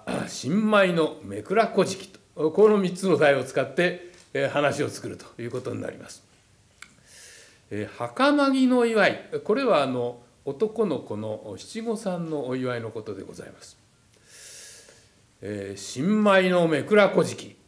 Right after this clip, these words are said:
えー、これは、あ、今では、あ、放送禁止用語でございますので、まあ、今日は、あ、ちょっとご勘弁をいただきます。えー、まあ、こじきというのはですね、えー、もともとは、あ、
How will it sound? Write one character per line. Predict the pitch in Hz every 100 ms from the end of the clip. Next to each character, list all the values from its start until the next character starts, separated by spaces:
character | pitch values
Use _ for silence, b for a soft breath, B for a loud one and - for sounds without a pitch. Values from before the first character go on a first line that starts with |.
| _ -
え | 110
ー、 |
こ | - 143
れ |
は、 | 180 165 139 135 123
あ、 |
今 | 147 196 151
で | 117
は、 | 104 101 98
あ、 | 98 95
放 | 92 110 139
送 | 190 - 170 -
禁 | - 160
止 | 175 202
用 | 202
語 | 147
で | 117
ご | 107
ざ | 101
い | 104
ま | 110
す | 113
の | 95
で、 | 90 - - B B B B
ま | -
あ、 | 107 -
今 | 165
日 |
は、 | 131 104 -
あ、 | 101
ち | 120
ょ |
っ |
と | - 95
ご | 107
勘 | 143 143 127
弁 | 101 110
を | 131 139 101
い | 101
た | -
だ | 98
き | -
ま | - -
す。 | - _ _ _ _ _ _ _ - B B B B B B B B B B B B _ _ -
え | 110 107 104 98 98 107 - _ _ _ _
ー、 | 139
ま |
あ、 | 110
こ | - 123
じ | 147 254
き | 294 311
と | 147 123 120
い |
う | 127 120
の | 104
は | 101
で | 98
す | 123
ね、 | 123 104 -
え | 117 110 110
ー、 |
も | 131
と | 147 262
も | 247 240
と | 233 190
は、 | 175 151 -
あ、 | 123 120 117 113